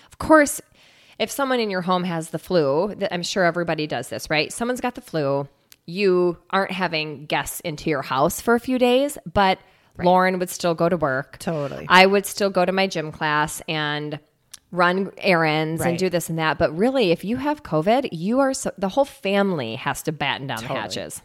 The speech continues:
Speaker 2: And, you know, our kids work at the most popular pizza place in town. And I'm
Speaker 1: Right.
Speaker 2: like, "We can't all of a sudden have the outbreak come from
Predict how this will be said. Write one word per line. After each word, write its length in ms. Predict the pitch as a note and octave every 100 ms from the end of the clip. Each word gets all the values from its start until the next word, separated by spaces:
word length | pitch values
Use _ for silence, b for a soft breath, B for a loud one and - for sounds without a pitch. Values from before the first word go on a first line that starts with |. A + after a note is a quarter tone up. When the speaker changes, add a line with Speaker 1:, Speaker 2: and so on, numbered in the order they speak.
| A3
Speaker 2:
And, 160 | A3+
you 100 | A#3
know, 80 | A#3
our 140 | F3+
kids 260 | G3+ D#3+ -
work 160 | D#3+ E3
at 160 | F3+ _ - _ _ - _
the 100 | D#3+
most 220 | D#3+ D3+ -
popular 280 | C#3+ D#3+ E3+
pizza 260 | C#4+ F#3
place 240 | - D3 D3+
in 80 |
town. 240 | - D3 C#3+ F3
And 20 |
I'm 120 | C4 F4
Speaker 1:
Right. 60 |
Speaker 2:
like, 200 | E3 D#3 D#3+
"We 140 | F#3+
can't 360 | - G#3+ F#3 -
all 120 | E3
of 40 | D#3
a 60 |
sudden 240 | - D#3+ D3
have 240 | D3+ D3
the 120 | D3
outbreak 300 | D#3+ - D3+
come 300 | - E3 D#3
from 440 | D3 D#3+ C#3+ C#3+